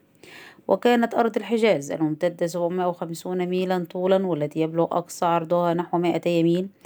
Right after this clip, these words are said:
تكاد لا تكفي لإطعام سكان عددهم نحو ثلاثمائة ألف، نصفهم بدو والنصف الآخر حضر. ومع أنهم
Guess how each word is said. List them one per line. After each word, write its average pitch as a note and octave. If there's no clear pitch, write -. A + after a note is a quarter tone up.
تكاد F#3+
لا G3
تكفي G3
لإطعام F#3
سكان F#3
عددهم F3+
نحو F3+
ثلاثمائة F#3
ألف، -
نصفهم F3+
بدو F3
والنصف F3
الآخر F3
حضر. D3+
ومع A#3+
أنهم B3+